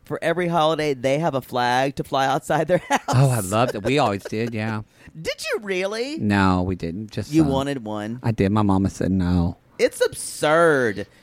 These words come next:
Speaker 1: You can let some holidays pass.
Speaker 2: <sighs> It's hard, y'all. My brother got it, too. He decorates his Christmas house like the Griswolds.
Speaker 1: You know what that
Speaker 2: People
Speaker 1: is?
Speaker 2: drive by and they give money to diabetes.
Speaker 1: Because your parents got divorced, you were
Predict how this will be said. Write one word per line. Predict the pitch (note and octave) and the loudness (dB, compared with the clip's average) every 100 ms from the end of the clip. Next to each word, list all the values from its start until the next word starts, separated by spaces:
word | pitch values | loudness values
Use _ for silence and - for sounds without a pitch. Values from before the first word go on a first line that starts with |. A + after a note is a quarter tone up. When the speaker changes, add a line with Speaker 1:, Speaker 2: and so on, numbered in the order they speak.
| - | -4
Speaker 1:
You | B3+ | -4
can | - E4 | -2 -4
let | C4+ A#3 D4 - | 0 2 0 -2
some | - A3 | -4 -2
holidays | G3+ G3+ G3+ G3+ F3 D#3+ | 0 2 2 0 0 -2
pass. | - F3 D#3+ E3 G#2 D#2 - - - - - | -4 0 2 2 0 -4 -10 -12 -14 -20 -20
Speaker 2:
<sighs> | - - - - | -12 -10 -10 -10
It's | G3 G#2+ | -6 -2
hard, | A2+ G2+ G#2+ F#2 | 2 4 2 2
y'all. | G#2 G2 | 2 2
My | G#2 | 2
brother | G#2+ G#2+ G#2+ | 2 2 2
got | G2 F#2 | 0 0
it, | G2 | -2
too. | - G#2 | -4 -4
He | F2 C#3 | -2 -2
decorates | B2 A2 G2+ G2 | -2 0 -2 -4
his | G2+ - | -6 -8
Christmas | - A2 A2 G2+ | -6 -4 -4 -4
house | G#2 F#2+ | -4 -4
like | G2 - | -6 -8
the | F2 | -8
Griswolds. | - A2 - F#2 F2+ F2+ | -2 -4 0 0 2 4
Speaker 1:
You | |
know | G#4 A#4 | 2 0
what | A4 | -2
that | G#3 F3+ | 0 0
Speaker 2:
People | E3 D3+ | 2 2
Speaker 1:
is? | - | 2
Speaker 2:
drive | A2+ G#2+ G#2 | 2 0 0
by | C#3 C#3+ | 0 2
and | A2+ | 0
they | G#2+ | -4
give | A#2 | -4
money | A2+ A#2 A2+ | -2 -2 -2
to | G#2 | -2
diabetes. | G2 A2 A#2+ A2 F#2+ F#2 - | 0 0 -2 -2 -2 -4 -2
Speaker 1:
Because | G3 - - G#3+ G#3 A#3+ A#3+ G#3+ | -4 -4 -2 2 2 0 -4 -6
your | |
parents | G3 G3 F3 D#3 | -4 -4 -6 -8
got | - E3 - | -6 -6 -6
divorced, | C3+ C#3 C#3 B2+ - - | -8 -2 0 -2 -6 -14
you | C3+ F3 G3 | -10 -8 -8
were | D#3+ E3+ D#3 D3+ D3+ D3 | -4 0 0 0 -2 -6